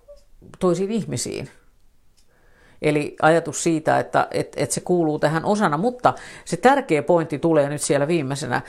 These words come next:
Hänen kirkkautensa voima ja väkevyys vahvistakoon teitä olemaan aina kestäviä ja kärsivällisiä. Eli toisin sanoen,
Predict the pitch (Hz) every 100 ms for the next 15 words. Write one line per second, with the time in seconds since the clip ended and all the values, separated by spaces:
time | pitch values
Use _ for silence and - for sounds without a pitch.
0 | - - 208 226 196 - 240 240 - 151
1 | 147 139 147 143 165 220 208 143 131 131
2 | 131 151 160 151 113 123 123 - 135 214
3 | 240 - 151 135 - 123 123 120 123 139
4 | 135 135 - 151 147 127 110 107 95 -
5 | 156 175 156 135 175 175 - 127 123 123
6 | 107 135 127 120 123 - - - - -
7 | 151 - - - - - - - - -
8 | 160 165 196 208 196 156 190 180 156